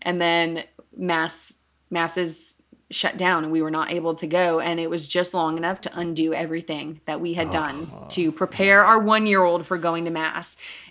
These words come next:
Speaker 1: and even our three-year-old. So it got to the point, because we also had just, like, eliminated Cheerios and Goldfish and snacks and stuff for our three-year-old, which is a really bad habit that we got into. And I don't recommend it if you can help it, because it just turns into a mess.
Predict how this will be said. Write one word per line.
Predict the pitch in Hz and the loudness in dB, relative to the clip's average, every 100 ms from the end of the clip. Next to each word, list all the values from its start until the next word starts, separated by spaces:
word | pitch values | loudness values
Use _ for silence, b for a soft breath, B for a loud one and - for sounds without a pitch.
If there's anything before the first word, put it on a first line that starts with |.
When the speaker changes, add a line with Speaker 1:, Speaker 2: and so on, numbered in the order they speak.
| - | 0
Speaker 1:
and | 208 190 - | 4 4 2
even | 226 220 | 2 2
our | 208 | 2
three-year-old. | 220 202 165 165 | 2 2 2 0
So | - | 0
it | 208 | 2
got | 247 254 | 2 2
to | |
the | 247 | 0
point, | 214 226 - | -2 -2 0
because | 226 233 208 | 2 2 2
we | 220 | 2
also | 196 202 254 | 2 4 2
had | 220 | 4
just, | 196 196 | 2 2
like, | 170 - | 0 0
eliminated | 170 165 170 170 170 170 165 | -2 -2 -2 -2 0 0 -2
Cheerios | 170 160 165 165 165 | -2 0 2 4 2
and | 165 | 0
Goldfish | 160 156 151 175 165 | -2 -2 0 0 0
and | 160 | -4
snacks | - 151 131 - | -2 2 2 0
and | 185 | -2
stuff | - 196 | 0 2
for | 170 | 2
our | 160 | 0
three-year-old, | 160 160 160 180 190 | -2 -2 2 2 2
which | 185 190 | 0 -2
is | 165 | -2
a | |
really | 156 156 160 | -2 0 0
bad | 160 | 0
habit | 170 165 160 165 | 0 -2 -2 -2
that | 165 | -4
we | 165 165 | -2 -2
got | 156 | -4
into. | 156 160 202 | -4 -6 -6
And | 180 | -4
I | |
don't | 175 165 160 | -4 -6 -4
recommend | 165 160 165 160 | -4 -6 -6 -4
it | 170 | -2
if | 190 185 | -4 -6
you | 180 | -8
can | 170 | -6
help | 160 151 | -4 -2
it, | 185 | -4
because | 190 180 160 | -4 -6 -8
it | 156 | -8
just | 165 | -10
turns | - 170 160 | -6 -6 -4
into | 170 170 | -4 -4
a | 156 | -4
mess. | 151 180 - | -2 -4 -6